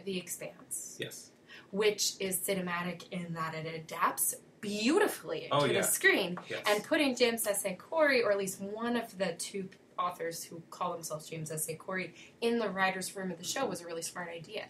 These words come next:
Speaker 2: Mm-hmm.
Speaker 1: It had the coherence of, of a book.
Speaker 2: Yes.
Speaker 1: But it also had the visual coherence that the book itself lacked.
Speaker 2: Yes. Yes, I agree.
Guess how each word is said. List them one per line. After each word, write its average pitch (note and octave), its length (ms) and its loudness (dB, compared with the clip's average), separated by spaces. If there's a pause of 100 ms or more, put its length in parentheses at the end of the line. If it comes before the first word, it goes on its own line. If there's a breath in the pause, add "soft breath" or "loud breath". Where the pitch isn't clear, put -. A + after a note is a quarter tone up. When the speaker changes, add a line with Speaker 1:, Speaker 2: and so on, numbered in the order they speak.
(100)
Speaker 2:
Mm-hmm. - 160 -8
Speaker 1:
It - 80 2
had D#3+ 220 4
the - 60 -4
coherence A#3 640 -4
of, - 60 -10 (100)
of F#3+ 120 0
a E3+ 60 0
book. - 480 -4
Speaker 2:
Yes. - 340 -8 (260)
Speaker 1:
But G#3 120 8
it G#3 100 4
also G#3+ 320 0
had F#3+ 320 0
the F3 80 -4
visual G3+ 460 0
coherence E3+ 500 -6
that E3 120 -10
the E3+ 60 -16
book E3 240 -10
itself - 360 -8
lacked. - 320 -8 (160)
Speaker 2:
Yes. - 420 -4 (440)
Yes, - 420 -8
I B2 60 2
agree. A2 260 0